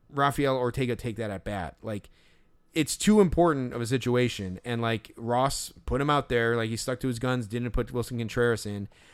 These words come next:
Um, and so fast forward to, like, right now as we're recording this, the Cubs were swept, uh, in the series. And they had chances, um, they had chances in that game. They had chances yesterday to, to win the game and, uh, didn't take it because they were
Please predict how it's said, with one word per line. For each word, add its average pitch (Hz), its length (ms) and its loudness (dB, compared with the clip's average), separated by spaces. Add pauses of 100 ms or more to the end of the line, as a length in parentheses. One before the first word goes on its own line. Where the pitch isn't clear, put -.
(200)
Um, 113 340 0
and 123 100 -6
so 131 100 0
fast 139 260 4
forward 147 360 4
to, 127 120 0
like, 110 280 0 (200)
right 117 340 -2
now 123 260 2
as 110 120 0
we're 110 120 2
recording 107 460 0
this, 107 160 -4
the - 60 -14
Cubs 131 460 -2
were 135 160 -4
swept, - 460 -2 (360)
uh, 113 60 -2
in 113 160 -4
the 117 60 -2
series. 107 500 -2
And 135 120 -4
they 143 60 2
had 170 140 2
chances, 156 600 0 (420)
um, 113 480 0 (640)
they 143 120 6
had 165 160 4
chances 156 360 0
in 147 100 0
that 139 180 0
game. 139 180 0
They 135 80 0
had 135 100 0
chances 135 360 -2
yesterday 127 580 0
to, 117 320 -2
to - 160 -6
win 123 180 0
the 120 80 0
game 110 380 -2 (380)
and, 107 300 -2
uh, 104 180 0
didn't 135 360 -2
take 143 300 0
it 117 140 -2
because 113 360 -4
they 113 120 0
were 113 360 2